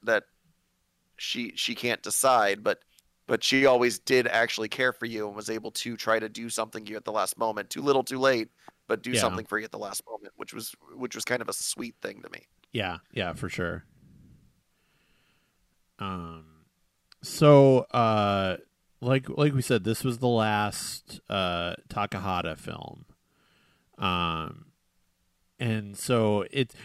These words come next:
Speaker 2: it's, it's a little easier with his because he has a little bit shorter of a filmography than, than Miyazaki does, at least for Studio Ghibli films. Um, it's really interesting, like, the type of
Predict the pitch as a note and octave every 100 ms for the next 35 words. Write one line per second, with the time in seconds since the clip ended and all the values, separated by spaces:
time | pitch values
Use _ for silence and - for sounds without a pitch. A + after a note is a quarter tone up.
0 | - D#3+ C#3 F3 F3+ C#3 D3 C#3+ F#3 F#3+
1 | F3 E3+ D#3 D#3 C3 A#2 D3 D#3 D#3 D#3
2 | D3+ C#3 B2 C3 C3 A#2 B2 A#2 G#2+ A2
3 | A2+ B2 B2+ B2 - - A2+ G#2+ A2 G#2
4 | G#2 G2 G#2 G2 G2+ G#2+ G#2 G2+ G2+ G2
5 | F#2 F#2+ F#2 F2 F2 E2+ E2+ - _ _
6 | _ _ _ - G2+ G2 F2 G2 G2 E2+
7 | A2 B2+ A#2 F#2+ F#2+ F2 E2 D#2+ E2+ F#2
8 | G2 - - F#2 - - - A2+ F#2+ F2
9 | C#3 B2+ F#2+ E2 F#2+ F2 E2 F2+ - -
10 | - _ - _ _ - F#2+ F2 E2+ E2+
11 | - _ _ - - D3+ C4 C#4 - D3
12 | D3 D#3 - C3 A2+ G#2 G2+ G2 - A2
13 | - G#2 G#2 - G#2 G#2 G2 F#2 -